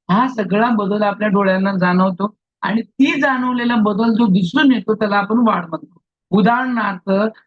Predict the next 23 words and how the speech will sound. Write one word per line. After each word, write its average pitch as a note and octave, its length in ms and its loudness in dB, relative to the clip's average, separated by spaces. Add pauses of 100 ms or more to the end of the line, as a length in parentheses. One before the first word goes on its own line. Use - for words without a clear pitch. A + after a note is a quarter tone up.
एका A#3 380 0
छोट्याशा A#3 600 -2
बियापासून G3+ 760 0 (300)
रोपट्यात A3 540 0
रूपांतर G#3+ 520 -2
झालेल्या G3 480 0
झाडाचं G#3 480 -4
जेव्हा G3+ 400 2 (300)
वटवृक्ष A#3 580 0
होतं, C4 500 0 (440)
ती C#4+ 60 4
वाढ C4+ 320 0
आहे, G3 220 -4 (640)
वाढ A#3+ 280 0
आहे, G3+ 160 -6
कारण A#3 480 -2
दिसून A3 380 2
आली, A3 480 -4 (600)
कारण A#3 240 0
ती C#4 100 -2
मला C#4 240 2
दिसून B3 360 0
आली. E3 260 -2